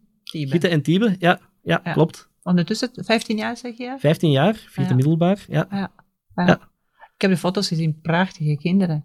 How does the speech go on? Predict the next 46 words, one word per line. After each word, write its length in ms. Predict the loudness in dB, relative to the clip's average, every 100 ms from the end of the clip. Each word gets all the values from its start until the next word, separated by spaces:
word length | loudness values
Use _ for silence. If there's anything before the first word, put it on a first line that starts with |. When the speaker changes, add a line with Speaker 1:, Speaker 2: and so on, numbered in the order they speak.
| _
Speaker 1:
Zeg, 380 | -8 -6 -6 -8
proficiat. 560 | -8 -4 -4 -4 -8 -4
Speaker 2:
Ja, 220 | -2 0
ze 420 | 0 0 0 0 0
lijken 300 | -2 0 0
gelukkig 320 | 0 0 -2
heel 120 | -2
hard 160 | -2 -2
op 100 | -4
hun, 140 | -2 -2
eh, 500 | -2 0 -2 -4 -6
op 120 | -2
hun 100 | -2
mama. 300 | 2 0 -2 -8
Speaker 1:
Ja. 280 | -2 0 0 0
Speaker 2:
Ja. 220 | -2 0 -6 -6 -6
Speaker 1:
Ja. 280 | -4 -4 -8 _ _ _ _ _ _
Fijn, 420 | -2 0 2 -2
fijn, 320 | -4 -4 -4
fijn. 240 | -4 -4 -2
Kijk 220 | -2 -2
eens 120 | -4
aan. 280 | -4 -8 -14 _ -20 -6
Ja, 200 | -4 -2
en, 200 | 0 0
eh, 80 | 0
hoe 180 | -2 -2
gaan 180 | 0
jouw 200 | 0 -2
kinderen 460 | -4 -4 -2 -2 -2
met, 180 | -2 -4 _
eh, 340 | -4 -2 0 -2 0
jouw, 520 | 0 0 0 0 -2
eh, 640 | -2 -2 0 0 -2 -4 -6 -12 _ _
mag 160 | 0 0
ik 100 | -2
aandoening 480 | -6 -8 -12 -16 -18
zeggen? 200 | -2 2
Speaker 2:
Ja, 60 |
ja, 60 | 4
Speaker 1:
Of 60 | 4
Speaker 2:
zeker. 220 | 2 0
Speaker 1:
situatie? 400 | -2 -4 -4 -2
Speaker 2:
Nee, 100 | 0
Speaker 1:
Ja. 80 | -2 _
Speaker 2:
aan-, 140 | -8